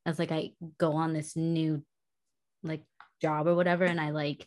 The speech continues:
am trying to navigate things, but, like, that feeling of just, like, not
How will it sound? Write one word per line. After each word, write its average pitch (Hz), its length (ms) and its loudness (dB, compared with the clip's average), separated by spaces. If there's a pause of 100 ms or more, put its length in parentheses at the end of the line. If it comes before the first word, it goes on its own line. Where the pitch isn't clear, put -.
(600)
am 170 120 4
trying 165 360 2
to 175 100 0
navigate 156 500 0
things, 208 280 2
but, 151 120 -2
like, 151 420 -4
that 165 200 4
feeling 175 420 2
of 156 80 -2
just, 160 240 -6
like, 151 180 -6
not 156 520 0